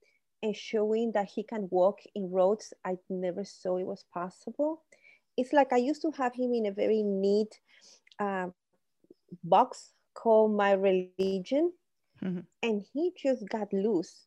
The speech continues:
Speaker 1: and started saying, "Well, if you follow me, you're gonna find footprints of mine in places you never thought were possible."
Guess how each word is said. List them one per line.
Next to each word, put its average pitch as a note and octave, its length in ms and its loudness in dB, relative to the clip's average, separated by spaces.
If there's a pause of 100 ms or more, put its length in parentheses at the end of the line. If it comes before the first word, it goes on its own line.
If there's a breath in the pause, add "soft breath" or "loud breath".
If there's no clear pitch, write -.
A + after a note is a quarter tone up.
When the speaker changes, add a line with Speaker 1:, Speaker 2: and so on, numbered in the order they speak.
Speaker 1:
and G#3+ 80 -4
started G#3 320 -2
saying, G#3+ 160 -2
"Well, A3 200 2
if - 180 -8
you C#4 260 -4
follow B3 300 4
me, F#3+ 260 -4 (360 soft breath)
you're A3+ 180 2
gonna A#3+ 180 2
find A3 300 -4
footprints A3+ 540 -4
of G3+ 180 -6
mine G#3+ 380 -2
in F#3+ 100 -2
places G#3 480 -6
you G#3+ 60 -4
never G3 200 -4
thought F3 300 -4
were F3+ 120 -2
possible." F#3+ 640 -8